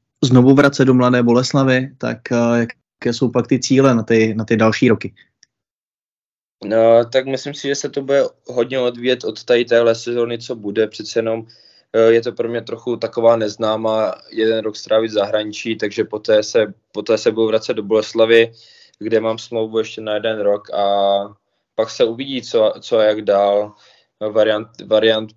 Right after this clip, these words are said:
Speaker 2: podle mě bude víc, buď přesun do zahraničí, nebo právě zůstat, <clears throat> zůstat, zůstat v České republice podle toho, jak,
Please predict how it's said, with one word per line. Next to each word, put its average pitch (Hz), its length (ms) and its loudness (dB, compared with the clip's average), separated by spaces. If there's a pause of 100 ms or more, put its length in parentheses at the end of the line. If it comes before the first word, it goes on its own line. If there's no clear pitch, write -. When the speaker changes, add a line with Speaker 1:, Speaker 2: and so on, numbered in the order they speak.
(100)
Speaker 2:
podle 110 240 -4
mě 110 140 -4
bude 110 260 0
víc, 104 380 -8
buď 107 360 -8 (220)
přesun 113 320 -4
do 104 120 0
zahraničí, 107 640 0
nebo 107 260 0
právě 104 440 6
zůstat, 107 380 -6 (160)
<clears throat> 127 120 -4
zůstat, 110 480 0
zůstat 110 300 -4
v 110 60 -8
České - 320 -4
republice 110 680 -2 (140)
podle 110 220 -2
toho, 110 240 0
jak, 107 220 0